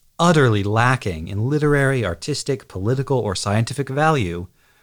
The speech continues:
that we can justify excluding it from the protections that are otherwise guaranteed to free expression? Legal scholars in the audience might recognize that question I just laid out as a loose approximation of the standard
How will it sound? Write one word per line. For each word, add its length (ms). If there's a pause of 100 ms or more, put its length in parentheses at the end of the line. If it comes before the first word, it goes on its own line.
(140)
that 100
we 100
can 260
justify 640
excluding 680
it 160 (260)
from 180
the 60
protections 720 (120)
that 140
are 160
otherwise 540
guaranteed 720
to 80
free 240
expression? 600 (1700)
Legal 300
scholars 420
in 60
the 80
audience 460
might 260
recognize 680
that 240
question 540
I 140
just 220
laid 240
out 380
as 160
a 120
loose 320
approximation 840
of 120
the 100
standard 500